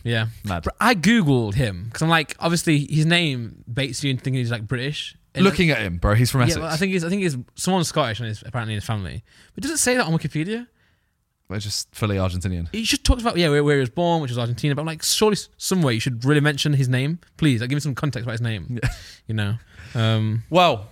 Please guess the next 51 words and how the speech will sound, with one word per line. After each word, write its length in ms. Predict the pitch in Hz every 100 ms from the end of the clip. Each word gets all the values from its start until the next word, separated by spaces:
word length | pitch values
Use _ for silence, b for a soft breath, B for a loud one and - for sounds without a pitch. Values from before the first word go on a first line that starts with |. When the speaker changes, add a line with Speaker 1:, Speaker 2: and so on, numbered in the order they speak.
| _ 147
Speaker 1:
he's 120 | 180
Speaker 2:
that 60 |
Speaker 1:
not 100 | 185
Speaker 2:
is 100 | 170
it 300 | 165 131 -
Speaker 1:
Yeah. 120 | 117 107 - -
Speaker 2:
for 140 | 151
today. 500 | 143 135 135 127 117 b b b b
We 100 | 147
hope 140 | 160 147
you 80 | 151
all 80 |
have 120 | 147 135
a 40 |
great 240 | 151 165
New 120 | 151 151
Year's, 280 | 151 156
whatever 220 | 147 143 139
you're 100 | 135
doing. 480 | 143 156 190 202 170
We 80 | 127
hope 140 | 135
you 60 | 127
had 120 | 139
a 60 | 131
good 180 | 139 131
Christmas. 600 | 147 - 160 165 - - b b b
And 640 | 139 135 131 127 131 127 - -
as 200 | 123 123
we 100 | 127
always 160 | 127 127
say, 160 | 131
subscribe. 520 | 120 123 - 135 139 135
We 60 |
should 140 | - 110
have 60 |
said 120 | 110
it 40 | 107
earlier, 260 | 117 123
but 200 | 123 98 _ _ _
fuck 120 | -
Speaker 1:
What's 100 | 214
Speaker 2:
it. 40 | 226
Speaker 1:
the 40 |
shortest 300 | - 226 185
video 140 | 175 139
you 60 |
can 100 | 120
put 100 | 120
on 60 | 127
YouTube? 400 | 123 - 95